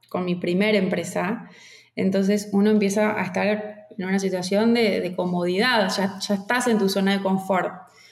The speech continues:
Volver a salir de tu zona de confort para volver a emprender, ese creo que fue un día, un día difícil, pero a su vez muy alegre, muy alegre. Yo creo que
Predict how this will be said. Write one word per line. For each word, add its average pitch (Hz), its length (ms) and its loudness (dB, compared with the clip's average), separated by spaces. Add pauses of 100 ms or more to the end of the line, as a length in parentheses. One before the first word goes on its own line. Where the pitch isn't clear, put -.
(220)
Volver 208 500 4
a 294 100 2
salir 220 600 2
de 185 100 0
tu 180 140 -4
zona 196 240 2
de 208 100 0
confort 196 460 0
para 180 180 0
volver 196 460 4
a 254 60 2
emprender, 220 760 2 (440)
ese 233 280 2
creo 226 160 2
que 202 120 2
fue 202 180 0
un 214 100 4
día, 214 600 2
un 208 120 2
día 214 380 2
difícil, 233 720 -2 (440)
pero 202 160 2
a 202 60 2
su 214 160 2
vez 226 340 0
muy 226 200 4
alegre, 196 680 2 (260)
muy 208 140 0
alegre. 190 340 0
Yo 196 140 -6
creo 208 220 0
que 196 400 -2